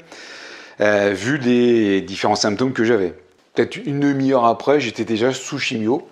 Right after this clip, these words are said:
et j'étais déjà pris en main par l'équipe, euh, de l'hôpital Saint-Louis. Vraiment formidable. Et voilà, c'est, ça, ça devient un, un,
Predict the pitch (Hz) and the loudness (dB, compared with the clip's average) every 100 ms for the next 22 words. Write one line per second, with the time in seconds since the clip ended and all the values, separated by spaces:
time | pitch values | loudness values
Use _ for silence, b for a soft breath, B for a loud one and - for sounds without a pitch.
0 | - 123 120 101 107 107 123 120 - 107 | -4 0 0 -2 -4 0 2 0 -2 0
1 | 98 110 113 120 107 127 113 113 - 143 | 2 0 0 0 0 0 -2 -4 -6 -14
2 | 131 - 107 95 92 90 87 87 107 107 | -14 -4 0 2 2 2 -2 -2 -2 -2
3 | 107 107 95 101 95 127 147 104 104 110 | 0 0 0 -2 -2 -4 -4 -2 -2 0
4 | 123 - - 117 107 98 95 101 98 98 | -4 -6 -2 0 0 0 0 -2 -6 -12
5 | b b b b _ _ _ _ _ - | b b b b _ _ _ _ _ 0
6 | 113 160 110 98 - 104 - 104 107 131 | 4 4 2 -2 -2 -2 -2 -4 0 0
7 | 120 117 127 101 | 2 2 0 -2